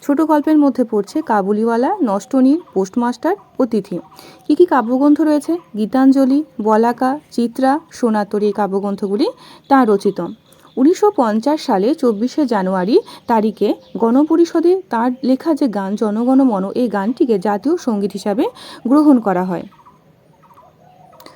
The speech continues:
তারপর বলা হচ্ছে যে উনিশশো তেরো সালে তার বই, আহ, গীতাঞ্জলি কাব্যগ্রন্থের জন্য তিনি সাহিত্যে নোবেল পুরস্কার পান।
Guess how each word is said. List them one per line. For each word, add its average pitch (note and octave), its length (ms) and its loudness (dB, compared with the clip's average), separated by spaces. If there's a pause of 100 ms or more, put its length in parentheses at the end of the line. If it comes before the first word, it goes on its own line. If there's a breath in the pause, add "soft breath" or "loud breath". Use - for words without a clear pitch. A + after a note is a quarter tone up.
(220 loud breath)
তারপর C#4+ 360 2
বলা A#3+ 280 4
হচ্ছে G#3+ 360 -2 (360 loud breath)
যে A#3+ 140 4
উনিশশো C#4+ 420 4
তেরো C4+ 340 2
সালে A3+ 300 0
তার A3+ 260 0
বই, G#3+ 360 0 (280 loud breath)
আহ, G#3 100 -2
গীতাঞ্জলি D4 560 4
কাব্যগ্রন্থের B3+ 680 2
জন্য G#3+ 220 -4
তিনি C4+ 180 2
সাহিত্যে A#3 640 -2 (320 loud breath)
নোবেল C4+ 260 4
পুরস্কার A3+ 420 0
পান। A3 460 -4